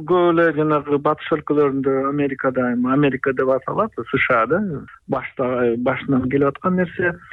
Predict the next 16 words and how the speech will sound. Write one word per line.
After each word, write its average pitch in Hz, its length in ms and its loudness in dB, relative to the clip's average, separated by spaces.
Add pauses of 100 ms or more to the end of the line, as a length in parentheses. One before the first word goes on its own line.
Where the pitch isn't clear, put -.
(260)
Эми 196 240 2
ал, 190 240 2
алар 180 320 2 (100)
мыйзам 170 440 0
чегинде 160 420 0
иштеп - 240 -10
келген 110 320 -6
да. 107 160 0
А 135 80 2
бизде 165 340 0
мындай 175 360 0
карасак, 165 400 0
мурда 160 400 4
мыйзам 160 480 0
чегинде 165 340 -2
жок 165 160 2